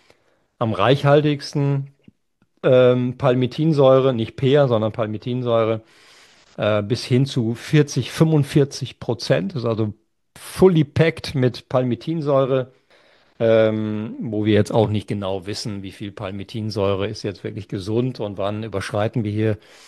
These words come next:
die, äh, Dosierung. Das können wir dann wieder aus großen, äh, Kohortenstudien entnehmen. Also wenn man sehr viel gesättigte Fettsäuren konsumiert, dann ist die Wahrscheinlichkeit größer,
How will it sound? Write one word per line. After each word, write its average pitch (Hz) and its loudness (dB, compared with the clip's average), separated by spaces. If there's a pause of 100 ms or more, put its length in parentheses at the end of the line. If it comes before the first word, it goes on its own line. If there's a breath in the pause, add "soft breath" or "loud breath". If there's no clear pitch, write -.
(760 soft breath)
die, 101 -4
äh, 98 -4
Dosierung. 110 2
Das - 0
können 160 4
wir 165 8
dann 135 6
wieder 135 6
aus 123 2
großen, 139 0 (480 soft breath)
äh, 120 6
Kohortenstudien 170 2
entnehmen. 160 2
Also 113 -2
wenn 117 -4
man 113 -4
sehr 117 0
viel 123 -4
gesättigte 131 -2
Fettsäuren 151 -2
konsumiert, 143 0
dann 117 -4
ist - -12
die 131 -6
Wahrscheinlichkeit 120 0
größer, 123 2